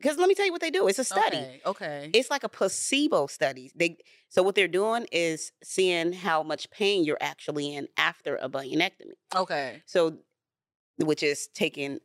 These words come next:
Speaker 1: the bunion, the bunion out,
Speaker 2: Right.
Speaker 1: bunionectomy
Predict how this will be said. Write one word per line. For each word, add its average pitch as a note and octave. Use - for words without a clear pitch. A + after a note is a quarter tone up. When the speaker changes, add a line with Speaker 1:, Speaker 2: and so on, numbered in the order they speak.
Speaker 1:
the D#3
bunion, C#3+
the C#3+
bunion D3
out, C#3
Speaker 2:
Right. C3
Speaker 1:
bunionectomy D3